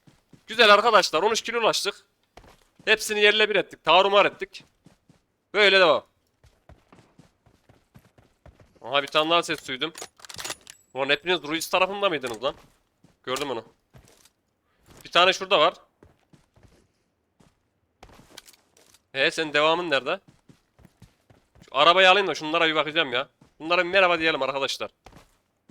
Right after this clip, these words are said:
Bir dakika. Bir içeceğimizi bir içelim. Bir sakinleşelim.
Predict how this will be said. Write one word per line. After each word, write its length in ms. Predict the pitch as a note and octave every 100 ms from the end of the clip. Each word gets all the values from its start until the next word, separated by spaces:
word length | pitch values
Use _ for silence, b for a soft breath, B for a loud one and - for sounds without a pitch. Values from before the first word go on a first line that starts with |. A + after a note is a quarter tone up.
| _ _ _ _ _ _ _ _ _ -
Bir 80 | C3
dakika. 360 | G2 - B2 - _ _ - - _ _ -
Bir 60 |
içeceğimizi 540 | F#3+ F#3 F#3 G3 F#3 F#3+
bir 40 |
içelim. 300 | F#3+ F#3+ D#3
Bir 60 | D#3+
sakinleşelim. 760 | - G3+ G3+ G#3+ G#3 F3+ D#3+